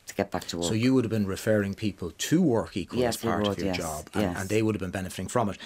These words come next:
Speaker 2: And then y-, y-, you were made redundant yourself.
Speaker 1: I was made redundant last year. Um, so it was a very upsetting time,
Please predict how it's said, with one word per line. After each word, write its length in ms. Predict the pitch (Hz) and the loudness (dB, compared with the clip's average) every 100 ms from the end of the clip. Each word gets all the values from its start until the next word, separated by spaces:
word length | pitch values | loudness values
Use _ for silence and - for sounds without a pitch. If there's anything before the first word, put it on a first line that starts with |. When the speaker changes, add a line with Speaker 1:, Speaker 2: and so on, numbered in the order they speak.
| - - - | -14 -16 -4
Speaker 2:
And 160 | 123 123 | 0 4
then 440 | 143 151 143 113 - - - - _ | 6 6 6 4 0 -12 -20 -20 _
y-, 80 | - | -12
y-, 320 | 220 190 214 - | -10 -10 -12 -12
you 520 | 165 123 120 - 135 | -8 -4 -2 4 6
were 80 | 131 | 8
made 200 | 127 110 | 6 4
redundant 500 | 101 123 147 87 - | 2 0 -2 -6 -4
yourself. 480 | 90 127 127 - - | -2 0 -2 -4 -6
Speaker 1:
I 100 | 131 | -4
was 180 | 131 123 | -4 -4
made 200 | 127 117 | -4 -4
redundant 420 | 110 117 107 101 | -2 0 0 0
last 300 | 117 113 - 101 | 0 0 -2 -2
year. 220 | 98 95 - - - - | -2 -4 -12 -20 -20 -8
Um, 480 | - 104 104 95 85 - _ _ - | -2 2 2 2 -4 -8 _ _ -8
so 460 | - 104 98 - - _ _ - - - _ _ _ - | -2 0 0 -2 -10 _ _ -20 -20 -20 _ _ _ -6
it 80 | - | 0
was 180 | 120 110 | 0 -2
a 40 | |
very 400 | 110 131 123 113 - - - - - - - - - - - - - _ - | 0 2 4 2 -4 -18 -20 -20 -20 -20 -20 -20 -20 -20 -20 -20 -20 _ -6
upsetting 420 | 120 151 - 135 | 0 0 0 0
time, 540 | 120 127 131 123 113 | 2 2 4 4 0